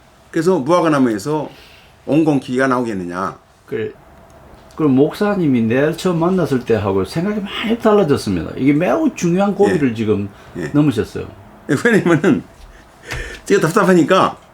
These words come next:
Speaker 2: 예.
Speaker 1: 이 책을 가지고 편견을 가지고 읽으면 안 될 거 아니에요.
Speaker 2: 예, 예.
Speaker 1: 예.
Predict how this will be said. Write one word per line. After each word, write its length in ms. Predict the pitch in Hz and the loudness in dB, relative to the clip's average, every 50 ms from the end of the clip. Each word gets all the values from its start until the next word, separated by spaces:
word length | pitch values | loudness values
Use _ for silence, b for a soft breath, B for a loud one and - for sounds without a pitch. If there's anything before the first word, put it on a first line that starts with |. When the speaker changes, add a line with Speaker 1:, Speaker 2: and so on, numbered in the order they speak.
| - - - | -20 -14 -10
Speaker 2:
예. 180 | - 90 85 85 - | -8 -8 -8 -6 -6
Speaker 1:
이 60 | 202 | -4
책을 260 | 180 - 233 233 226 | 0 2 2 2 4
가지고 240 | 208 202 165 147 135 | 2 2 2 0 0
편견을 420 | - - 233 285 277 269 262 233 190 | 0 0 2 2 4 4 2 2 2
가지고 220 | 175 139 131 127 | 2 2 2 0
읽으면 200 | 117 110 104 98 | 0 0 -2 -2
안 80 | 104 107 | -2 -4
될 80 | 95 - | -6 -8
거 80 | - 78 | -10 -12
아니에요. 200 | 71 69 67 - - - - - _ _ - - | -12 -14 -16 -20 -20 -20 -20 -20 _ _ -12 -8
Speaker 2:
예, 40 | 95 85 80 78 - 87 80 78 - 104 | -8 -8 -8 -8 -8 -10 -10 -10 -8 -6
예. 40 | |
Speaker 1:
예. 60 | 101 | -6